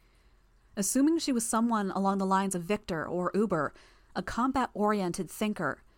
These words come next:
she'd try to do something like a judo throw, redirecting my forward momentum to toss me to the ground. I countered that particular maneuver by bringing myself to an almost complete stop before she could grab me,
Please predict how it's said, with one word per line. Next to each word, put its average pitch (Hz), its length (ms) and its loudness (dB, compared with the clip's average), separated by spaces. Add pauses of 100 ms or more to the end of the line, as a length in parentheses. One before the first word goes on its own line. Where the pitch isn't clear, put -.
(180)
she'd 208 240 -4
try 247 220 -2
to 320 100 -2
do 269 100 -2
something 214 400 -2
like 180 240 0
a 185 60 -2
judo 190 380 0
throw, 139 380 -6 (240)
redirecting 190 420 0
my 180 120 0
forward 196 300 -2
momentum 185 420 -2
to 170 80 -6
toss - 360 -4
me 175 100 -2
to 175 60 -2
the 165 80 -10
ground. 170 420 -2 (680)
I 196 100 0
countered 269 420 0
that 196 140 -4
particular 202 400 -4
maneuver 185 380 0
by 170 100 2
bringing 226 320 0
myself 214 420 -2
to 196 100 -4
an 185 120 -2
almost 214 300 -2
complete - 460 -4
stop - 480 -2 (260)
before 208 280 -4
she 202 120 -8
could 170 140 -8
grab 180 260 0
me, 165 260 -6